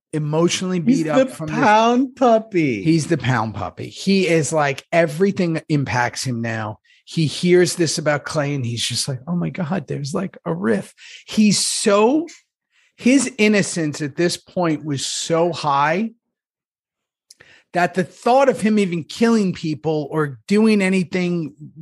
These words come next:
Speaker 1: vicious
Speaker 2: Other than himself.
Speaker 1: other than himself. He is
Speaker 2: He will
Speaker 1: as
Speaker 2: walk through
Speaker 1: fu-
Speaker 2: minefields again at any
Speaker 1: Uh.
Speaker 2: time anyone wants him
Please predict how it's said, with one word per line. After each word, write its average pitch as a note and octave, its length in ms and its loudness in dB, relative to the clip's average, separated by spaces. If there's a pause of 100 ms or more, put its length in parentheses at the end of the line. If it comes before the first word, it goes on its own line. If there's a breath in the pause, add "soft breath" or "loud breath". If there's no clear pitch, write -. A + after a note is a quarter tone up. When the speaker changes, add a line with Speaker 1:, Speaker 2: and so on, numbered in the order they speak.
(240)
Speaker 1:
vicious D#3 680 0 (540)
Speaker 2:
Other G3+ 240 4
than A#3 220 2
himself. D3+ 640 0 (260)
Speaker 1:
other F3+ 300 -2
than E3+ 200 -2
himself. C#3 680 -6 (320)
He C4 260 2
is E3+ 380 2
Speaker 2:
He A3 140 2
will G3 160 4
Speaker 1:
as D3 60 0
Speaker 2:
walk D#3+ 280 4
through A#3+ 180 -4
Speaker 1:
fu- G#3 80 0
Speaker 2:
minefields F3+ 640 0
again D3+ 360 -2
at B2+ 160 -2
any E3+ 200 0
Speaker 1:
Uh. D#3+ 140 0
Speaker 2:
time F3 400 -2
anyone G3+ 400 2
wants F3 260 0
him E3+ 120 -6